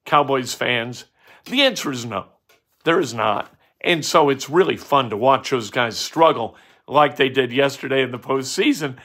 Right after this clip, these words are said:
And all that hope that's been invested over eighteen weeks, poof, goners. Awesome.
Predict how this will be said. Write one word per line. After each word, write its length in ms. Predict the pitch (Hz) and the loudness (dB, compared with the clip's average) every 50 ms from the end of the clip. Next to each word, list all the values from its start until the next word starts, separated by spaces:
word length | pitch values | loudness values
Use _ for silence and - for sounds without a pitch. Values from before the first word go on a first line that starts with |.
| _ _ - - - | _ _ -20 -10 -2
And 140 | - 185 190 | 2 4 6
all 180 | 208 233 233 214 | 6 6 6 6
that 220 | 202 196 185 160 | 4 4 2 2
hope 360 | 139 151 170 185 170 - - | 2 2 2 2 2 0 -2
that's 280 | 117 151 156 151 - - | -2 -2 -2 -2 -4 -4
been 220 | - - 208 202 | 0 2 2 2
invested 640 | 190 151 123 - 160 165 165 160 - - 120 107 95 - _ _ _ - - - | 0 -4 -4 -2 0 0 0 -2 -6 -10 -12 -12 -12 -14 _ _ _ -16 -2 2
over 280 | - 185 165 170 175 | 4 4 6 6 4
eighteen 440 | 180 180 147 - - 151 151 147 151 | 4 2 0 -2 -6 -8 -6 -4 -2
weeks, 320 | 156 160 147 131 - - - _ - | 0 0 -2 -2 -8 -14 -20 _ 0
poof, 440 | - 370 403 392 392 - - - _ _ _ _ _ _ _ _ _ _ _ - 120 | 6 6 6 6 4 0 -14 -20 _ _ _ _ _ _ _ _ _ _ _ -4 2
goners. 760 | 156 180 185 196 202 180 - 151 123 117 101 92 - - _ _ _ _ _ _ _ _ _ - | 4 6 6 6 4 2 -2 -8 -10 -10 -12 -14 -18 -18 _ _ _ _ _ _ _ _ _ -2
Awesome. 540 | 165 156 156 156 160 156 - - 135 - 92 | 2 4 6 4 4 2 -2 -10 -12 -14 -18